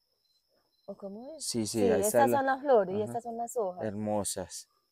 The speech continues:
Speaker 1: Mm.
Speaker 2: Hermosas, la verdad es que está muy bonito. Y mire, le damos aquí la vuelta a estos anturios porque es que muy atractivos. Es que, mire ese color.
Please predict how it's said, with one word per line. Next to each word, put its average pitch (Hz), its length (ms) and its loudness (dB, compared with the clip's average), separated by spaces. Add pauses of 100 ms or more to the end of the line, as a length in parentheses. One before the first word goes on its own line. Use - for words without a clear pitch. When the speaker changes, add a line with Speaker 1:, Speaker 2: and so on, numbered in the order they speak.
(160)
Speaker 1:
Mm. 175 360 -20 (420)
Speaker 2:
Hermosas, 101 640 -4
la 98 120 6
verdad 98 200 4
es - 120 -4
que 135 100 -2
está 131 240 4
muy 127 220 2
bonito. 120 460 4
Y - 20 4
mire, 120 340 6 (300)
le 120 160 8
damos 151 300 12
aquí 160 260 4
la 147 120 10
vuelta 175 340 6
a - 20 10
estos 170 240 0
anturios 165 520 8
porque 135 280 2
es - 100 -2
que 170 160 4
muy 175 280 8
atractivos. 113 840 8
Es 117 140 -8
que, 165 220 -2 (520)
mire 151 240 4
ese 170 160 2
color. 127 420 6